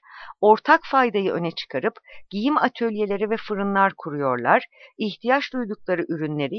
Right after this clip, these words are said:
yetiştirebilecekleri bostanları kuruyorlar.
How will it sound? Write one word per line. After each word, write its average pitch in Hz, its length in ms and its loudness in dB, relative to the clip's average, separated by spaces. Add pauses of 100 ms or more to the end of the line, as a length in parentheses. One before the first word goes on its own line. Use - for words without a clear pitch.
(120)
yetiştirebilecekleri 190 1080 -4
bostanları 190 640 2
kuruyorlar. 120 540 -2